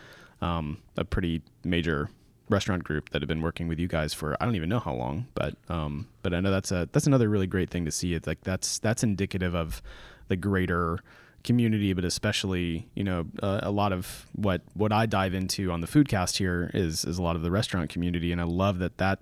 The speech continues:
is kind of a concentric circle that you see is, you know, people are working to get people fed in more than just, you know, coming to a restaurant is, you know, like,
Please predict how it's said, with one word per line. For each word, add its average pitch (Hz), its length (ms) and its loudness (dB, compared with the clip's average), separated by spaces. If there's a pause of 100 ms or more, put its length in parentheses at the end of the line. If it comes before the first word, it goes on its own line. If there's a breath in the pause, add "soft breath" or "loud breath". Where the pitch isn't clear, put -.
is 95 240 -2
kind 104 180 -4
of 87 60 -4
a 95 80 -4
concentric 101 680 -4
circle 90 600 0
that 98 100 2
you 87 100 2
see 98 280 2
is, 82 260 -4 (420 loud breath)
you 95 60 0
know, 95 80 2
people 98 280 0
are 95 100 4
working 98 400 0
to 98 100 -4
get 92 160 -2
people 90 280 -2
fed 92 540 0
in 90 520 0
more 98 240 0
than 90 200 0
just, - 500 -2
you 90 80 0
know, 82 180 0 (360)
coming 95 200 0
to 87 80 -2
a 85 40 0
restaurant 82 520 -2
is, 82 280 -6
you 85 60 -6
know, 82 60 -4
like, 80 140 -6